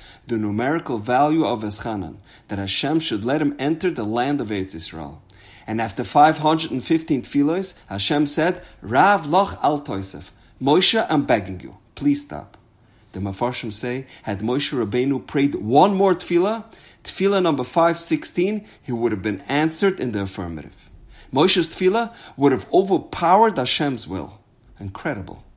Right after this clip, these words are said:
The Gemara in Brachos relates that a group of gangsters were harassing the great Tana Rav Meir, and he davened that they should die. Rav Meir's wife, Bruri, advised him that rather than daven that they die,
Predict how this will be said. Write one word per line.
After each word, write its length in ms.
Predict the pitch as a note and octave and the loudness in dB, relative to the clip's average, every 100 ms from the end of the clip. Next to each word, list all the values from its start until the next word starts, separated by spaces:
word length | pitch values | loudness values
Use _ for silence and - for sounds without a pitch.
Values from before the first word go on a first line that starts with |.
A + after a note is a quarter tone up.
| _ _ _ _ _ _ _ - | _ _ _ _ _ _ _ -14
The 80 | |
Gemara 320 | F#2+ G#2 B2 A2 | -6 -4 -2 -4
in 100 | G2 | -4
Brachos 400 | B2+ C#3+ B2+ A2 | -4 -4 -6 -6
relates 380 | G#2 B2+ G2+ | -6 -4 -6
that 120 | G2+ F#2+ | -6 -8
a 60 | |
group 260 | F#2 C#3+ - | -2 0 0
of 160 | A#2 | -6
gangsters 640 | - A#2+ B2 - - F2 E2 - - | -6 -4 -4 -8 -12 -12 -14 -20 -10
were 80 | F#2+ | -6
harassing 580 | F#2+ A2 C3+ D3 C3 G2 | -2 0 0 -2 -6 -6
the 80 | |
great 320 | G2 A#2 C#3+ C#3+ | -6 -2 -2 -2
Tana 260 | C3+ A#2+ | -4 -4
Rav 200 | G2 F#2+ | -4 -6
Meir, 340 | F#2 D2+ G#1 - - - | -8 -10 -12 -20 -18 -6
and 100 | G#2+ | -2
he 80 | G#2 | 2
davened 380 | B2 C#3+ F#3 | 4 4 2
that 160 | D3 A#2 | 0 0
they 100 | A2 | -2
should 220 | G#2 F#2+ | -2 -6
die. 240 | E2+ D2 - - _ _ - _ | -8 -10 -14 -20 _ _ -20 _
Rav 160 | - F#2+ | -10 -4
Meir's 320 | B2 B2 G#2 | -2 -2 -2
wife, 240 | A2+ B2 | -2 -2
Bruri, 420 | G2 A#2+ C#3 G2+ F2 | -2 0 2 2 -2
advised 400 | D2+ A2+ A#2+ F2+ | -2 -2 -2 -4
him 200 | F#2 F#2 - - | -10 -12 -20 -12
that 160 | - G2+ | -6 -2
rather 460 | A2 C3+ F3+ F#3 D#3+ | 4 6 6 4 2
than 240 | D3 B2+ | 0 2
daven 340 | C#3 D#3 E3+ | 6 6 4
that 160 | D#3 C3 | 0 0
they 140 | A#2 | 0
die, 440 | G#2+ A#2+ C#3 F3 | 0 2 2 0